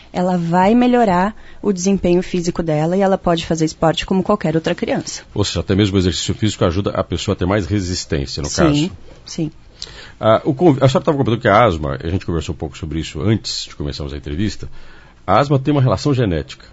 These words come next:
Speaker 1: Sim.
Speaker 2: Ou seja, pais asmáticos, filhos asmáticos. Não chega a ser regra, ou é regra?
Speaker 1: Não é regra. A gente fala em chances, né? A chance é muito maior em uma criança que tem os dois pais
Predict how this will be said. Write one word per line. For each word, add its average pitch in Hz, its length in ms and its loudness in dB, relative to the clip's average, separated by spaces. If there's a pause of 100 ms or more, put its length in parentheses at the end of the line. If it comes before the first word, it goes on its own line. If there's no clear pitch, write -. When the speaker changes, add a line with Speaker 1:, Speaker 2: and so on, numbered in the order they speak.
(160)
Speaker 1:
Sim. 139 280 -4 (640)
Speaker 2:
Ou 104 140 0
seja, 80 240 -4 (140)
pais 123 480 2
asmáticos, - 800 -6 (360)
filhos 87 240 -4
asmáticos. 71 480 -8 (320)
Não 104 140 0
chega 113 180 0
a - 20 -2
ser - 140 -2
regra, 73 280 -6 (140)
ou 98 240 2
é 87 120 0
regra? 76 300 -6 (380)
Speaker 1:
Não 285 160 6
é 330 80 6
regra. 170 480 2 (300)
A 185 60 -2
gente 180 260 0
fala 208 320 0
em 240 180 2
chances, 196 640 -2
né? 160 240 0 (220)
A 180 60 -2
chance 214 520 -4
é 190 120 -4
muito 233 400 4
maior 220 440 4 (240)
em 214 140 0
uma 202 160 2
criança 190 420 0
que - 140 -8
tem 190 160 -2
os 190 80 -2
dois 196 320 0
pais 196 580 -4